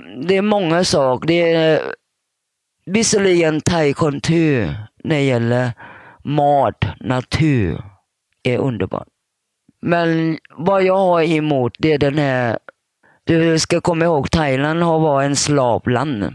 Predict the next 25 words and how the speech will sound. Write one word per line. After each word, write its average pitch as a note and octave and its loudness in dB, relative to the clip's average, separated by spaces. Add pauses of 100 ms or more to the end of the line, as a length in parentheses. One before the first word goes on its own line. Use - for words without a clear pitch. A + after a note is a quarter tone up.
(100)
många B2 -2
herrans A2+ -2
år F#2+ -4
sedan. - -10 (760)
Köpa - -2
och A#2 0
sälja G2+ 0
sig - -2
själva. G2+ -2 (580)
Och F3+ 0
den E3+ 0
hade E3 0
inte C#3 2 (260)
försvann C3+ -2
därifrån, B2 0
för C3+ 0
när, C3 0
när C3+ 0
jag C3 0
blir C#3+ 0
född C3 0
så C3 -2
finner B2+ 0
den A2+ -4
kvar. C#3+ -2